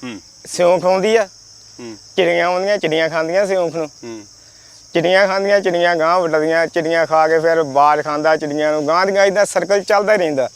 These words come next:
Speaker 1: ਹੂੰ।
Speaker 2: ਆਪਣਾ ਕੰਮ ਹੈ ਕੁਦਰਤ ਸਾਂਭਣਾ ਬਸ।
Speaker 1: ਅੱਛਾ।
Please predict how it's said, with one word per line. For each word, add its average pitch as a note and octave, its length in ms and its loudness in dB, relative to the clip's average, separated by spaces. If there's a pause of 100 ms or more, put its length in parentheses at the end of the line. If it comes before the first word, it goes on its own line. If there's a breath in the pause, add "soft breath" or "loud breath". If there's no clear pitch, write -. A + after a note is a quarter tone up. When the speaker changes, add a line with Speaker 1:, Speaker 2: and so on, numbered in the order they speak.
Speaker 1:
ਹੂੰ। B2 220 -10 (460 loud breath)
Speaker 2:
ਆਪਣਾ A3 340 0
ਕੰਮ A3 240 0
ਹੈ A#3 60 0
ਕੁਦਰਤ E3+ 400 0
ਸਾਂਭਣਾ D3+ 320 -2
ਬਸ। A#2+ 180 -2 (320)
Speaker 1:
ਅੱਛਾ। G#2+ 280 -6